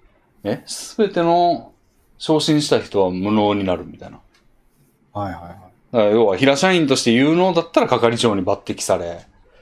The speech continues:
Speaker 2: はい。
Speaker 1: 係長で有能だったら課長に抜擢されとかになってくるわけじゃないですか。
Speaker 2: うん。
Speaker 1: じゃあ、
Speaker 2: それで他のタイミングで、
Speaker 1: うん。
Speaker 2: 部長としてはダメだなってなった人が部長で止まって部長ずっと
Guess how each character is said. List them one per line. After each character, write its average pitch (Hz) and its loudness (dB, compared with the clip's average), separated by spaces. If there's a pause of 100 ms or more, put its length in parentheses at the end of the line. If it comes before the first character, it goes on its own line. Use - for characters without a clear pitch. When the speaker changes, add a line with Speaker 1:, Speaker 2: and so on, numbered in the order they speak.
(140)
Speaker 2:
は 87 -12
い。 - -20
Speaker 1:
係 208 2
長 220 2
で 202 2
有 208 2
能 208 2
だ 185 2
っ 180 -12
た 262 2
ら 143 2
課 117 2
長 113 2
に 104 0
抜 98 -4
擢 - -12
さ 95 -2
れ 87 -6
と 90 -10
か 87 -10
に 90 -10
な 87 -6
っ - -20
て 92 -10
く 98 -6
る 98 0
わ 92 -2
け 95 -12
じ 85 -12
ゃ 78 -16
な 78 -14
い - -16
で - -16
す - -20
か。 - -20 (360)
Speaker 2:
う 107 -6
ん。 98 -6
Speaker 1:
じ 190 2
ゃ 294 4
あ、 185 4
Speaker 2:
そ 185 0
れ 185 0
で - -20 (280)
他 196 -4
の 202 -2
タ 214 2
イ 156 0
ミ - -8 (160)
ン - 2
グ 208 2
で、 226 -2
Speaker 1:
う 117 -2
ん。 87 -8
Speaker 2:
部 117 0
長 180 4
と 180 4
し 147 -6
て 196 0
は 143 4
ダ 117 4
メ 127 2
だ 113 0
な 110 0
っ 110 -10
て - -8
な 131 2
っ 135 -6
た 147 -2
人 185 -2
が 180 2
部 107 -2
長 123 0
で 120 2
止 117 -2
ま 113 2
っ 113 -8
て 110 0
部 101 -4
長 127 4
ず 98 -8
っ - -8
と - -20